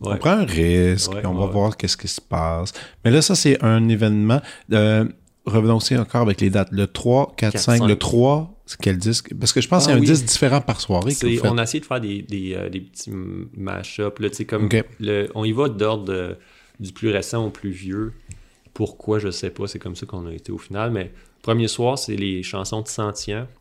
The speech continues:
Speaker 1: et puis les chansons de Notre-Dame de la Vie intérieure, qui sont nos deux derniers albums qu'on a fait.
Speaker 2: Mhm.
Speaker 1: Euh, le deuxième soir, ça va être des chansons de Antivague et Le Temps file. Des chansons, des fois, qu'on n'a pas jamais,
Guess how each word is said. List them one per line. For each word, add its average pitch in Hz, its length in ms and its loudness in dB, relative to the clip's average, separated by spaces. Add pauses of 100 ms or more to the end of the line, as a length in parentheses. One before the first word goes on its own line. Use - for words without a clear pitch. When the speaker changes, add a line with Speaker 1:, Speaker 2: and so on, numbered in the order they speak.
(100)
Speaker 1:
et 98 80 -10
puis - 120 -10
les 101 120 -6
chansons 101 400 -8
de 98 100 -4
Notre-Dame 101 480 -6
de 107 60 -4
la 95 80 -2
Vie 95 100 -8
intérieure, 90 420 -6
qui - 80 -18
sont 90 120 -10
nos 90 340 -12
deux 104 160 -4
derniers 95 460 -8
albums 87 320 -10
qu'on 90 180 -14
a 87 60 -12
fait. - 240 -10 (140)
Speaker 2:
Mhm. 90 220 -2 (840)
Speaker 1:
Euh, 104 180 -4
le 104 140 0
deuxième 110 340 0
soir, 120 320 -2
ça 104 120 -8
va 101 120 -2
être 101 60 -6
des 104 100 -4
chansons 107 340 -6
de 104 200 -4
Antivague 113 720 -6 (800)
et 120 80 2
Le 107 140 2
Temps 95 220 -4
file. 104 380 -6 (600)
Des 107 120 -4
chansons, 123 340 -4
des 127 80 -4
fois, 127 160 -6
qu'on 123 120 -8
n'a 101 140 -4
pas - 640 -4
jamais, 104 360 -4